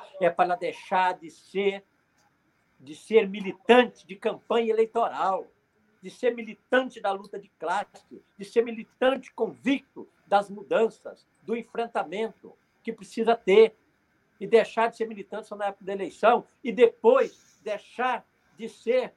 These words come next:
funcionário do Estado, que é o que aconteceu. Os mandatos do nosso deputado, infelizmente, é pra servir um cab-, todo mundo vai pra lá, militância. E aí é difícil, meu irmão.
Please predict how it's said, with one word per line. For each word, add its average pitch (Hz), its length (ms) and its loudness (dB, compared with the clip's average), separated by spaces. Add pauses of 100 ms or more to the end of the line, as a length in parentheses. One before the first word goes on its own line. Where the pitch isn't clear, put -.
(140)
funcionário 226 880 -2
do 359 80 -20
Estado, 135 500 -12 (840)
que 277 80 -14
é 254 60 -2
o 226 80 -4
que 240 120 -12
aconteceu. 240 800 -6 (720)
Os 185 180 -12
mandatos 226 640 0
do 160 140 -20
nosso 185 360 -16
deputado, 240 340 -6
infelizmente, 233 840 -10 (280)
é - 60 -2
pra - 200 -4
servir 254 380 0
um 285 80 -8
cab-, 247 300 2 (280)
todo 247 220 4
mundo 240 220 -8
vai 233 160 2
pra 285 180 -2
lá, 247 240 -2
militância. 160 720 -16
E 135 120 -8
aí 233 220 0
é 302 80 -6
difícil, 269 520 -12
meu 185 160 -6
irmão. 135 320 -8